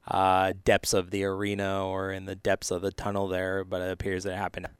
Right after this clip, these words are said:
up the arena there. So it's kind of an odd, uh, situation, uh,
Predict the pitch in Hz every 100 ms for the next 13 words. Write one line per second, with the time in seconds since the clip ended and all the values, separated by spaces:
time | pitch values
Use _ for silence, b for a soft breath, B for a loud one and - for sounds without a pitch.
0 | _ - - - - 98 95 92 98 87
1 | 92 92 92 - 90 90 - B B B
2 | B - 131 113 95 92 101 98 95 95
3 | - 107 - 95 95 95 98 92 92 _
4 | b b b b - 92 90 90